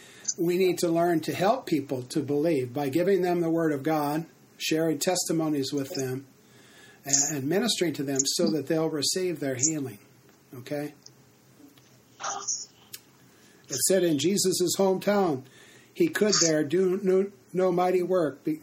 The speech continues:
except he laid his hands on a few sick people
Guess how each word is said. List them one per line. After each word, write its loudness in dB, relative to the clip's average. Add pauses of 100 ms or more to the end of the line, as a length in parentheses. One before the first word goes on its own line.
except -2
he 4
laid 2
his 0
hands 0
on 0
a -2
few 0
sick -2
people 0